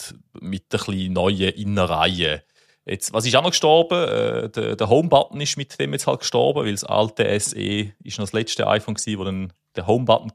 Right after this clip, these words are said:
hatte mit dem Fingerprint-Reader. Das gibt jetzt endgültig nirgends mehr. Und auch der Lightning-Anschluss ist endgültig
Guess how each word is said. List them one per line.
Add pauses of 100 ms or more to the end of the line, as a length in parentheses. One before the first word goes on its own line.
(140)
hatte
mit
dem
Fingerprint-Reader. (800)
Das
gibt
jetzt
endgültig
nirgends
mehr. (460)
Und
auch
der
Lightning-Anschluss
ist (120)
endgültig